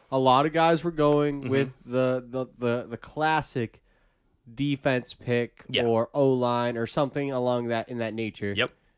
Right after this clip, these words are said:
Speaker 1: in that ballpark. But I truly thought that this year was going to be the year that they selected a quarterback high. So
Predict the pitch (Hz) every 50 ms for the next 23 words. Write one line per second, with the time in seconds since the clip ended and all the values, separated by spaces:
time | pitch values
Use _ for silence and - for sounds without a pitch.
0 | _ _ 120 120 120 117 107 101 - 120 117 113 107 - - 110 101 98 95 -
1 | - - 113 110 120 147 147 143 131 - - _ _ _ _ _ _ _ _ _
2 | _ _ - 117 120 123 127 127 123 - - - 143 143 139 139 139 131 123 -
3 | - 135 127 123 123 117 - - 113 104 104 113 117 104 - - - 123 117 117
4 | 117 117 113 110 110 107 101 117 113 110 110 107 104 101 110 107 104 104 104 95
5 | 101 104 101 101 101 101 101 101 98 101 101 - _ 107 104 101 101 104 98 -
6 | - - 110 104 98 - - 101 - - 117 110 104 104 101 107 101 95 - -
7 | 117 110 98 90 - - - 131 123 117 98